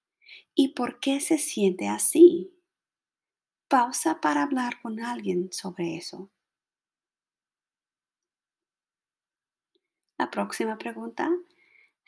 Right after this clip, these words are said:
"Have you ever been reluctant to try something new? What happened?" ¿Hay alguna vez que tú sentiste poco dispuesto para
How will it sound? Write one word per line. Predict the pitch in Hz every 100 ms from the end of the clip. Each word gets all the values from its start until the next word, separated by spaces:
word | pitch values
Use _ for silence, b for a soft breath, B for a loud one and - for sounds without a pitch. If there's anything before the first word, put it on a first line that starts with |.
| -
"Have | 214 208 180
you | 175 202 254 320 - -
ever | 294 294 330
been | 302 330 320 311 320 - -
reluctant | 214 220 202 202 - 262 349 - _ -
to | -
try | 269 - 226 208 214
something | - 226 - 226 214
new? | 214 226 277 381 359 _ _ _ _ _ _ -
What | 277 320 -
happened?" | 285 349 427 180 - - - _ _ _ _ _ _ _ _ _ _ _ _ _ _ - - B B B B B B
¿Hay | 277 311 330
alguna | 339 311 294 294
vez | 240 - 233 -
que | - 226 - -
tú | 262 269 302
sentiste | 311 - 214 214 262 254 - 254
poco | - - - - 285
dispuesto | 262 - - - - - - 262
para | 226 208 208